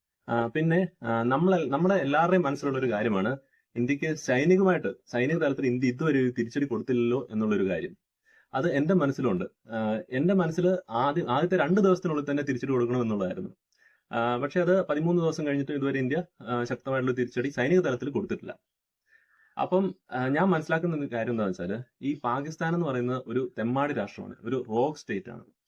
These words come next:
അതായത്, ആ, ഒരു തീവ്രവാദി രാഷ്ട്രം എന്ന് തന്നെ പറയാം. അത് ലോകത്തിന് മുമ്പിൽ അവരുടെ ഇമേജ് അങ്ങനെ തന്നെയാണ്, അതിനകത്ത് ഒരു മാറ്റമില്ല. ആകെ ചൈനയും തുർക്കിയും മാത്രമുണ്ട്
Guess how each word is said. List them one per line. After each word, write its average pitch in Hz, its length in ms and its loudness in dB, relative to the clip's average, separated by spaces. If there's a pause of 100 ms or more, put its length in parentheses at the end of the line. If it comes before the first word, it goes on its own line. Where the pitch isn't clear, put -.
(480)
അതായത്, 120 420 -2 (340)
ആ, 107 120 -6
ഒരു 120 360 -2
തീവ്രവാദി 160 480 2
രാഷ്ട്രം 117 320 -2
എന്ന് 113 100 -2
തന്നെ 107 120 0
പറയാം. - 220 -8 (140)
അത് 156 160 0
ലോകത്തിന് 156 440 2
മുമ്പിൽ 139 400 -2
അവരുടെ 120 280 -2
ഇമേജ് 113 320 -2
അങ്ങനെ 107 260 -2
തന്നെയാണ്, 98 300 -2 (340)
അതിനകത്ത് 117 260 -4
ഒരു 127 120 0
മാറ്റമില്ല. 95 480 -4
ആകെ 123 260 0
ചൈനയും 139 460 -2
തുർക്കിയും 123 340 -4
മാത്രമുണ്ട് 110 440 -2